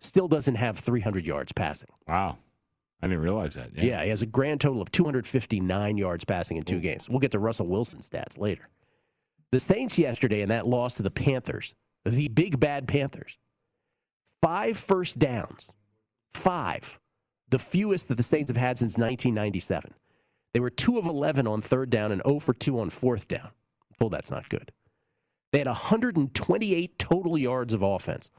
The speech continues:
Speaker 1: A hundred and twenty-eight, which is the fewest the New Orleans Saints have had since two thousand one.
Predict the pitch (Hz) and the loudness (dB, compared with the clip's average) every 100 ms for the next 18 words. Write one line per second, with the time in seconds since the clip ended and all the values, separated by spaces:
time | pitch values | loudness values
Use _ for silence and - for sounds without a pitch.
0 | _ 160 147 196 247 269 180 - - 214 | _ 0 2 2 2 2 0 0 0 0
1 | 214 180 160 - _ - _ - 135 135 | 2 0 -2 -6 _ -20 _ 0 2 2
2 | 120 113 - 170 208 214 - 135 151 165 | 0 -2 0 0 0 0 0 2 0 0
3 | 165 131 - 147 131 104 117 127 120 104 | -2 0 0 0 0 2 0 0 0 -2
4 | - 151 - 127 123 113 95 87 101 76 | 0 0 2 0 0 0 0 0 0 -2